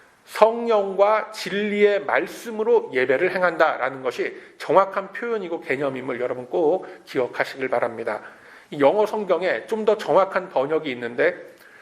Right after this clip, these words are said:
must worship in the spirit and truth라고 되어 있습니다. In the spirit이라고 하면서 정관사가 붙고 대문자로 표현을 합니다. 당연하죠. 성령 하나님이기 때문에 그런 겁니다.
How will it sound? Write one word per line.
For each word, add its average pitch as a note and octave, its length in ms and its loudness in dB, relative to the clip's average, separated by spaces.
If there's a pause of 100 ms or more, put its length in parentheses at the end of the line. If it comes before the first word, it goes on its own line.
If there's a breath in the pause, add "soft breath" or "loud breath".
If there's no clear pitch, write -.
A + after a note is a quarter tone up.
(260 loud breath)
must G3 420 2
worship D#3+ 840 0
in D3+ 160 -4
the E3 140 6
spirit G3 760 -4
and D3 380 2 (240)
truth라고 - 800 -2
되어 C3+ 180 2
있습니다. G#2 480 -10 (560 loud breath)
In G3 200 -2
the A3+ 100 6
spirit이라고 F3+ 960 0
하면서 D#3 680 0 (120)
정관사가 D#3 680 0
붙고 - 560 -4
대문자로 C#3+ 720 0
표현을 F3 360 0
합니다. A#2 360 -6 (260)
당연하죠. B2+ 580 -4 (180)
성령 E3 580 -4
하나님이기 F3+ 640 -4
때문에 A#2+ 300 -8
그런 A#2 200 -6
겁니다. G2+ 320 -18